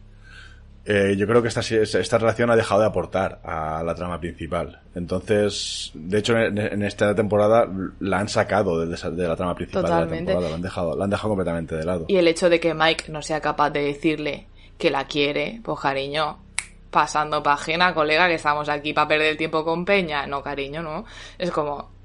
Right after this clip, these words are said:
Speaker 2: eh, no sé. Me parecía que no iban a seguir por ese lado, en plan que Mike iba a cortar con ella de alguna manera, porque si no, toda esa, la problemática que ellos tenían de que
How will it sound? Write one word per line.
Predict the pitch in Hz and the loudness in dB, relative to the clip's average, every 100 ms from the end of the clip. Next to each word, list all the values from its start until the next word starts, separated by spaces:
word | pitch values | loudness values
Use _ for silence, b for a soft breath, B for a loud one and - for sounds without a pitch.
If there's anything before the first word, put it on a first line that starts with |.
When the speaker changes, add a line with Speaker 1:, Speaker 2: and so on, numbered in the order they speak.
| - - - | -18 -8 2
Speaker 2:
eh, | 160 151 156 151 151 151 156 165 | 2 4 0 -2 -4 -4 -6 -2
no | 185 | -2
sé. | - 147 147 - - - 180 | -2 -6 -8 -16 -20 -14 -2
Me | 180 180 | 0 4
parecía | 180 175 196 196 | 4 2 2 2
que | 214 190 | 4 2
no | 185 | 2
iban | 180 190 | 2 2
a | 190 | 0
seguir | 190 175 180 | -2 -4 0
por | 170 | 2
ese | 170 175 | 2 2
lado, | 160 165 196 | 2 2 2
en | 180 | -2
plan | 156 151 | -4 -6
que | 160 | -8
Mike | 156 160 170 - | -4 -4 -4 -6
iba | - 160 156 | -2 2 0
a | |
cortar | 160 156 165 160 | -2 -6 -6 -6
con | 156 156 | -8 -8
ella | 160 160 156 | -8 -4 -2
de | 156 | -2
alguna | 151 160 156 | -4 -8 -8
manera, | 151 156 160 165 B B | -8 -4 -4 -4 B B
porque | - 180 | -4 -2
si | 185 | 0
no, | 180 226 240 - - | 0 0 -2 -6 -4
toda | 208 226 | 0 2
esa, | 233 - 220 220 214 208 196 - - - | 0 2 2 4 2 0 -2 -8 -20 -14
la | 196 190 170 170 160 160 | -6 0 0 2 0 -2
problemática | - 170 165 170 214 208 | 0 0 2 0 -2 -2
que | 185 | -2
ellos | 180 - | -2 -2
tenían | 165 170 196 170 165 | -4 -2 -2 -4 -4
de | 160 | -4
que | 165 160 | -2 -4